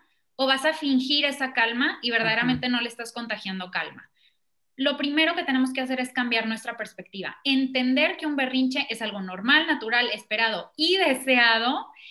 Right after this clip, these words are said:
Speaker 1: y desde ahí yo voy a entender, "Ay, claro, está haciendo berrinche, pobre, está sufriendo, le chocaron su carro, perdió su casa, se murió su perrito"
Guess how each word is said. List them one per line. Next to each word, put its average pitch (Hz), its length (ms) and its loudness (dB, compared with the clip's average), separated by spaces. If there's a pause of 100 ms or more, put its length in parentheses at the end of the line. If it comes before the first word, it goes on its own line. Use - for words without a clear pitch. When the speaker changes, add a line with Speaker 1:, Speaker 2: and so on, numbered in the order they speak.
(120)
Speaker 1:
y 294 120 0
desde 277 320 2
ahí 381 300 0 (220)
yo 262 200 2
voy 262 180 4
a - 20 2
entender, 233 540 -2
"Ay, 262 340 0
claro, 247 260 -2
está 240 160 -10
haciendo 254 260 -2
berrinche, 247 560 -4 (160)
pobre, 294 580 0
está 233 220 -8
sufriendo, 254 680 -4
le 233 100 -12
chocaron 247 360 -8
su 269 220 -12
carro, 240 500 -4 (260)
perdió 262 320 0
su 285 220 -12
casa, 269 580 -4 (260)
se 262 140 -4
murió 247 220 0
su 262 120 -10
perrito" 247 460 -4